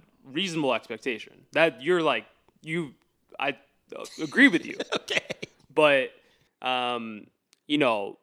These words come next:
Speaker 1: people say whatever, but this is why we say reform doesn't work, right? Because the system is, is set up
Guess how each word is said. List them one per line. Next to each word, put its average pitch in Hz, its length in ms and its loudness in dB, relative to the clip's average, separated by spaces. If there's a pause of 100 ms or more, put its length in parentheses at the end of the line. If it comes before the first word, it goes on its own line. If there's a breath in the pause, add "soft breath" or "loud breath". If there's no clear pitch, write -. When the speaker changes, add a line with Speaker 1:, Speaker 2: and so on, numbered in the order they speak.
Speaker 1:
people 170 280 -2
say 165 160 2
whatever, 165 320 4
but 135 140 -2
this 180 160 -2
is 160 80 -10
why 151 140 6
we 135 100 -4
say 151 220 2
reform 143 580 0
doesn't 117 360 -4
work, 135 320 0
right? 131 240 0
Because 123 360 -6
the 117 240 -4
system 170 520 -2
is, 120 120 -8 (140)
is 131 200 -6
set - 380 0
up 143 280 2